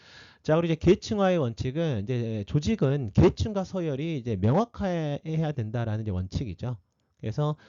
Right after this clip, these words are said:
계층별-, 별로 권한이 확실하게 구분되어 있어야 된다. 이런 의미로 볼 수가 있습니다. 그래서 이제, 에, 조직 내의 관리 구조를 나타내는 이제 그런 원칙으로 볼 수가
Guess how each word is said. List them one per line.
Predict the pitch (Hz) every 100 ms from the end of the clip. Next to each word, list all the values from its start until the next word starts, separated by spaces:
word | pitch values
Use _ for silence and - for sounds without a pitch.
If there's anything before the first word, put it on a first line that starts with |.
| _
계층별-, | - 160 196 175 160 151 -
별로 | 120 123 175
권한이 | - 113 123 156
확실하게 | 175 233 - 247 220 165
구분되어 | 127 131 180 131
있어야 | 117
된다. | 98 85 78 71 82 85 _ _
이런 | 127 156 160
의미로 | 139 117
볼 | 90
수가 | 90 95 73 65 -
있습니다. | - - 71 65 71 - _ _
그래서 | - 117
이제, | 127 120 117 - - - 123
에, | 107 104
조직 | - 127 170
내의 | 175 143 127 139 160 165 -
관리 | 120 120 156
구조를 | 160 151 160 185
나타내는 | 131 101 123 117 90 80 98
이제 | 123 107
그런 | 123 107
원칙으로 | 98 104 - 127 113
볼 | 85
수가 | - 90 73